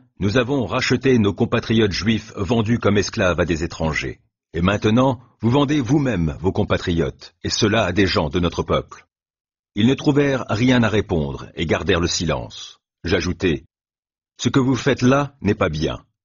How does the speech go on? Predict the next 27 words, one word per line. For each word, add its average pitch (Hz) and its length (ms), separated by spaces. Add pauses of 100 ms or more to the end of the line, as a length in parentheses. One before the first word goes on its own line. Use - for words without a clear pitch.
(160)
Ne 87 60
devriez-vous 104 560
pas 120 180
vivre 95 460
comme 90 220
des 90 160
gens 107 260
qui 80 180
craignent 92 400
notre 90 260
Dieu 127 320 (360)
pour 110 120
ne 110 80
pas 117 160
donner 127 400
à 87 80
nos 98 100
ennemis 104 440
des 80 200
autres 95 220
peuples - 440
l'occasion 110 760
de 95 100
nous 90 100
couvrir 98 320
de 92 80
honte ? 131 440